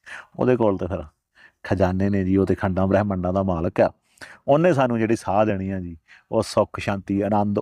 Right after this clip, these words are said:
ਉਹ ਆਨੰਦ ਉਹਨੇ ਤੁਹਾਨੂੰ ਦੇ ਦੇਣਾ ਹੈ ਜੀ ਕਿ ਜਿਹੜਾ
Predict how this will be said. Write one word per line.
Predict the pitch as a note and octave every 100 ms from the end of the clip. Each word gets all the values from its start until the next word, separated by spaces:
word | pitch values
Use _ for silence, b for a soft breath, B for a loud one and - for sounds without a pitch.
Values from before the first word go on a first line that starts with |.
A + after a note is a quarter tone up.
| C#3
ਉਹ | D3+ F3+
ਆਨੰਦ | D3 B2 A#2+
ਉਹਨੇ | B2
ਤੁਹਾਨੂੰ | B2+ B2
ਦੇ | G#2+ G2
ਦੇਣਾ | F#2 A2
ਹੈ | G#2
ਜੀ | F2 - b b
ਕਿ | -
ਜਿਹੜਾ | G2 G2+ G2 F2+